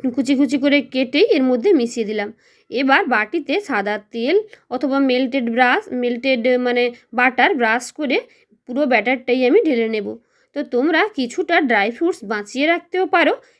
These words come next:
কেকটা কিছুটা হলে তারপর দিতে পারো, সেক্ষেত্রে কী হয়, ড্রাই ফ্রুটসগুলো ওপরে ওপরে দেখা যায়। দেখো, এখানেও একইভাবে আমি করেছি, বালি গরম করে তার ওপরে আমি বাটিটা বসিয়ে নিলাম। তো তোমরা কিন্তু, আবারও বলছি, ডাইরেক্ট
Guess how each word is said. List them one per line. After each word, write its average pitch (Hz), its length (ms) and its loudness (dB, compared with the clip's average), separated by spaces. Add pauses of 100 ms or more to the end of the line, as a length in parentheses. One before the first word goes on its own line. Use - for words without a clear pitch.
(140)
কেকটা 277 360 -2
কিছুটা 262 480 0
হলে 320 260 2
তারপর 247 500 -2
দিতে 349 260 -2
পারো, 302 260 2 (360)
সেক্ষেত্রে 294 400 -6
কী 277 140 -4
হয়, 370 120 2
ড্রাই 247 240 2
ফ্রুটসগুলো 247 500 -4
ওপরে 233 400 -2
ওপরে 247 300 0
দেখা 214 300 -2
যায়। 208 180 -8 (560)
দেখো, 254 180 -2
এখানেও 254 460 2
একইভাবে 320 580 0
আমি 320 160 0
করেছি, 320 460 -2
বালি 247 320 2
গরম 269 320 0
করে 294 240 0
তার 240 240 0
ওপরে 269 320 -2
আমি 294 160 0
বাটিটা 269 360 0
বসিয়ে 285 340 0
নিলাম। 330 240 2 (380)
তো 277 80 -6
তোমরা 240 360 2
কিন্তু, 359 400 2
আবারও 240 480 2
বলছি, 349 440 0
ডাইরেক্ট 240 460 0